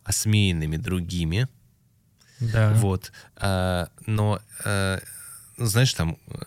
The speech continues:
Speaker 1: но в то же время важно понять, что наша жизнь,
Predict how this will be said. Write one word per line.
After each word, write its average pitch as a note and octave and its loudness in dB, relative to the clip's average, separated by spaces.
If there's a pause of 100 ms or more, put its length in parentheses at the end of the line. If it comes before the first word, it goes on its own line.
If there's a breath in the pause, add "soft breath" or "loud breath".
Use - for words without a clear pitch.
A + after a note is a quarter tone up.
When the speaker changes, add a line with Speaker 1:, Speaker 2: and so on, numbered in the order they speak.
(240 loud breath)
Speaker 1:
но A#2 -2
в - -2
то C#3+ 2
же D3 4
время G#2 4
важно F#2+ 0
понять, G#2 2
что - -4
наша G2 0
жизнь, C#3 2